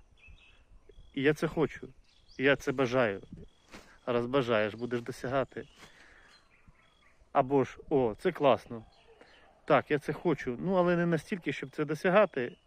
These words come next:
я досягаю свого іншого. Але це класно. І все, і це вже, вже вся ця історія просто вже зовсім по-іншу-, по-іншому грає. Боже мій,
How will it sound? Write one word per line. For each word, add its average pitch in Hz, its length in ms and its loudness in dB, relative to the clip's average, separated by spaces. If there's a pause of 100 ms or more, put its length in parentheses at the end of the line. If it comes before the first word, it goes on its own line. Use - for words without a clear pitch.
я 101 200 -2
досягаю 135 580 0 (160)
свого 123 400 0
іншого. 120 480 -10 (300)
Але 131 180 2
це 202 140 0
класно. - 480 -4 (1200)
І 131 100 -12
все, 143 520 2
і 117 100 0
це - 180 -8
вже, 131 320 -2 (640)
вже 135 300 -4
вся 123 340 -4
ця - 160 -4
історія 131 540 0 (760)
просто 139 300 -4
вже 127 160 -2 (140)
зовсім 147 360 -6
по-іншу-, 147 520 -2
по-іншому 151 540 0
грає. 117 500 2 (3500)
Боже 123 440 0
мій, 98 260 -2